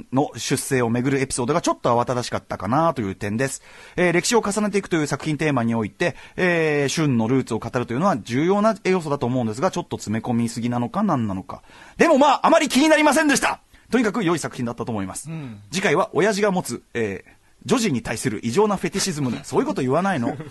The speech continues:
Speaker 1: えー、五郎監督の異常なフェティシズムを全開にした作品が見たくなりました。個性をね、個性を出した作品ってことですかね。
Speaker 2: うん。
Speaker 1: こ-、そういうソフトな言い方いくらでもできるだろうっていうね。
Speaker 2: <laughs>
Speaker 1: はい。えーっとね、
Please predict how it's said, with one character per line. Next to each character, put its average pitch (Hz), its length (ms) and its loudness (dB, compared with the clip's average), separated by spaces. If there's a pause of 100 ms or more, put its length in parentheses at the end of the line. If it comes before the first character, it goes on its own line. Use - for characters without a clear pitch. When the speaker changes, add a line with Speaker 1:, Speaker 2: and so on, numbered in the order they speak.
(140)
Speaker 1:
え 147 240 0
ー、 139 40 2
五 156 120 0
郎 143 100 2
監 117 160 -4
督 113 140 -6
の 104 100 -4
異 113 80 -4
常 165 160 -2
な 180 120 -2
フ 175 80 -6
ェ - 20 -14
テ 165 80 -8
ィ - 20 -6
シ 180 120 -6
ズ 147 100 -6
ム 185 100 0
を 226 60 2
全 147 220 -4
開 113 180 -6
に 95 80 -10
し - 40 -14
た 165 120 -8
作 - 180 -12
品 113 140 -6
が 147 80 -8
見 170 80 -6
た 101 80 -8
く 98 100 -14
な 76 80 -14
り 85 80 -16
ま 78 100 -20
し - 100 -18
た。 - 200 -20
個 175 140 -6
性 123 140 -4
を 120 100 -8
ね、 214 180 -4
個 - 100 -8
性 233 140 0
を 196 120 2
出 120 100 -6
し - 80 -10
た - 160 -16 (180)
作 131 200 -14
品 90 100 -10
っ - 20 -20
て - 80 -16
こ 92 80 -14
と 92 80 -14
で 87 60 -14
す - 40 -18
か - 60 -14
ね。 170 180 -4 (360)
Speaker 2:
う - 60 -4
ん。 - 40 -2
Speaker 1:
こ-、 - 60 -16 (180)
そ 320 200 4
う - 20 6
い 302 60 4
う 254 160 4
ソ 349 180 2
フ 349 80 -2
ト 311 80 0
な 285 80 2
言 147 80 2
い - 20 -6
方 135 160 -2
い - 60 -2
く 277 80 2
ら 302 40 2
で 302 60 2
も 277 100 2
で 180 120 2
き 262 120 0
る 302 60 0
だ 214 140 4
ろ 135 140 2
う - 20 0
っ - 20 0
て 160 160 -6
い 98 60 -8
う - 100 -6
ね。 120 140 -6 (100)
Speaker 2:
<laughs> - 100 -16
Speaker 1:
は 120 200 -10
い。 101 80 -16 (420)
え 131 440 -2
ー 110 40 -4
っ - 40 -10
と 107 100 -8
ね、 92 220 -4